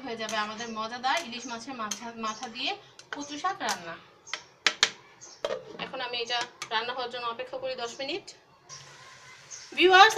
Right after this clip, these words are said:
আমি ইলিশ মাছের মাথাটাকে কষিয়ে, কষানোর পরে যখন এরকম তেল বের হয়েছে তখন আমি বুঝতে পারবো যে কমপ্লিটলি আমাদের ইলিশ মাছের মাথাটা রান্না করা হয়ে গিয়েছে। আমাদের এখন আমরা যে কাজটা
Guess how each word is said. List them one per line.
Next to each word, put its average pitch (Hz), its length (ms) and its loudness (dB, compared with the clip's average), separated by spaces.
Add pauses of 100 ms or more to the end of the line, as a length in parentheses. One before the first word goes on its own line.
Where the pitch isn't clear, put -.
আমি 339 180 8
ইলিশ 349 240 2
মাছের 359 280 0
মাথাটাকে 349 400 0 (120)
কষিয়ে, 339 420 2 (800)
কষানোর 370 400 8 (720)
পরে 320 260 12 (240)
যখন 320 280 2
এরকম 339 240 2 (120)
তেল 349 160 6 (100)
বের 320 180 4
হয়েছে 311 320 0
তখন 320 200 -2
আমি 285 120 -4
বুঝতে - 200 -6
পারবো 311 240 -2
যে 311 60 -4 (240)
কমপ্লিটলি 311 520 -2 (460)
আমাদের 269 240 4 (640)
ইলিশ 302 180 -8
মাছের 311 240 -2
মাথাটা 302 260 2 (100)
রান্না 285 220 4
করা 302 200 2
হয়ে 277 220 2
গিয়েছে। 294 300 -2 (840)
আমাদের 262 280 2 (600)
এখন 339 200 2 (100)
আমরা 311 140 0 (120)
যে 302 140 -2
কাজটা 349 240 2